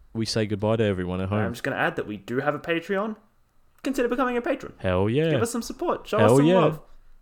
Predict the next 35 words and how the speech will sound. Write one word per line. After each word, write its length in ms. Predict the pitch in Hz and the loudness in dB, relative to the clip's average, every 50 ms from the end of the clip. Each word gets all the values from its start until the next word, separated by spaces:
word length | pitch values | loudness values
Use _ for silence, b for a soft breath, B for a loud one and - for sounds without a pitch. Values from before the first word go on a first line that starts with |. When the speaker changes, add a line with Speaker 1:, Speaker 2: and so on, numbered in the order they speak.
| - - - - | -20 -20 -16 -10
Speaker 2:
It'd 120 | 254 160 | -8 -6
be 100 | - 330 | -4 -4
nice. 360 | 339 381 311 214 143 - - 147 - | -4 -4 -6 -6 -8 -10 -10 -12 -12
Speaker 1:
<laughs> 40 | - - 139 - _ B B B B B B B B B B B B _ _ _ _ _ - | -12 -12 -14 -14 _ B B B B B B B B B B B B _ _ _ _ _ 2
Yeah, 260 | 147 175 196 135 139 - _ _ _ | 2 4 4 4 0 -4 _ _ _
double 180 | - 135 135 139 | 0 2 2 4
jump 240 | 127 143 135 123 - | 2 2 2 2 0
dot 200 | - 123 113 - | 0 -2 -2 -2
co 220 | - - 113 113 | -2 0 0 0
slash 400 | 113 - - 104 98 98 - - - _ - - | 0 -2 -2 -2 -2 -4 -6 -10 -18 _ -12 -6
patreon 680 | - 107 110 - - 123 117 117 120 120 120 123 123 - - _ - - - - - | -4 -4 -4 -4 -4 -4 -2 -2 -2 -2 -4 -4 -8 -12 -16 _ -20 -20 -20 -8 -2
or 280 | 104 104 104 101 101 | 2 4 4 4 4
patreon 560 | 95 - - 117 113 - - 117 107 104 101 98 | 2 2 0 0 0 2 2 2 2 2 2 2
dot 200 | 101 98 - - | 0 0 -2 -4
com 440 | - - 101 101 98 98 98 92 b b b b b b - | -4 -2 -2 0 -2 -2 -4 -6 b b b b b b -16
slash 540 | - - - 98 92 95 92 - - - - - - _ - | -12 -6 -2 0 0 0 0 -2 -6 -12 -16 -20 -20 _ 0
double 240 | 101 101 107 113 | 0 2 2 2
jump. 320 | 104 113 123 143 151 - - b b b b b b b - - | 2 2 2 2 0 -6 -12 b b b b b b b 0 4
Always 240 | 127 127 123 117 110 | 6 6 6 6 4
appreciate 560 | 104 - - 107 101 - - 104 95 95 - | 0 0 0 0 0 0 0 0 0 0 -2
the 100 | - 107 | -6 -6
support 400 | - 98 92 - 101 92 90 - | -6 -6 -4 -2 -2 -2 -2 -2
that 80 | 87 87 | -6 -10
you 60 | 92 | -6
guys 280 | 90 104 95 90 90 87 | -4 -2 -2 -2 -2 -4
give 200 | - 98 90 92 | -6 -6 -4 -2
us. 320 | 92 90 92 - - - | -2 -2 -4 -6 -8 -10
It 160 | 71 85 - | -10 -10 -8
lets 280 | - 107 101 - - - | -6 -6 -6 -6 -6 -6
us, 360 | 98 90 - - - - b b b b b b b b b b - | -4 -4 -4 -6 -8 -8 b b b b b b b b b b -14
you 80 | - | -10
know, 240 | 90 90 87 87 87 - _ - _ _ - | -8 -6 -6 -6 -8 -10 _ -20 _ _ -10
record 380 | 95 98 95 - - 104 101 92 | -8 -8 -6 -2 0 0 0 0
the 60 | 98 | -4
shows, 720 | - - 101 92 92 95 95 95 95 90 - - - - | -4 -2 -2 0 0 0 0 0 -2 -2 -4 -6 -6 -8